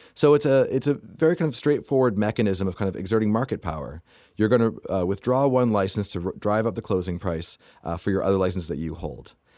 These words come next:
Now, of course, the strategy only really makes a lot of sense if that increase in closing price is big. Uh, in economics term, that means supply is inelastic.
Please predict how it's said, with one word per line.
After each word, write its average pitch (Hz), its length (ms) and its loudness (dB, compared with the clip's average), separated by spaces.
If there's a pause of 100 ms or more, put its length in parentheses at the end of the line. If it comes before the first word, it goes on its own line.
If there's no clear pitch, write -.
(220)
Now, 120 80 2
of 120 100 0
course, 156 200 4
the 143 80 -2
strategy 143 320 0
only 151 260 0
really 139 220 2
makes 107 240 0
a - 20 0
lot 95 80 2
of 92 80 -2
sense 117 360 -2
if 135 180 0
that 110 260 2
increase 123 460 -2
in 104 80 -2
closing 98 340 -2
price 85 300 -4
is 82 80 -8
big. 87 340 -2 (800)
Uh, 82 240 -6
in 92 180 -2
economics 113 420 0
term, 107 140 2
that 101 80 0
means 98 380 0 (100)
supply 98 400 0
is 92 140 0
inelastic. 85 720 -6